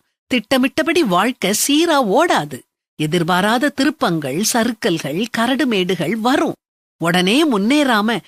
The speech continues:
எல்லாத்தையும் விட்டுட்டு அழுதுகிட்டு இருந்தோம்னா நம்முடைய நேரமும் கண்ணீரும் தான் வீணா செலவாகி மனக்குழப்பம்தான் ஏற்படுமே ஒழிய வேற எந்த நன்மையும் ஏற்படாது. நேரத்தை வீணாக்காம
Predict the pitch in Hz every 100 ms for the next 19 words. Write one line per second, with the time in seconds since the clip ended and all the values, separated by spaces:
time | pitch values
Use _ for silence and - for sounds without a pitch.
0 | _ 160 160 165 185 - 285 311 233 262
1 | 240 254 156 196 269 269 196 165 156 156
2 | 151 120 247 - - 208 240 247 214 180
3 | 185 220 233 147 160 254 190 196 285 311
4 | 269 247 254 160 143 226 233 - - 139
5 | 185 202 185 135 202 - - 165 175 208
6 | 320 - 190 190 247 294 269 277 226 139
7 | - - 202 202 180 131 139 214 262 185
8 | _ _ 170 165 143 147 214 302 427 359
9 | 151 160 208 202 131 233 151 151 160 147
10 | 131 - _ _ _ _ - 151 151 165
11 | - 156 160 170 180 - 208 220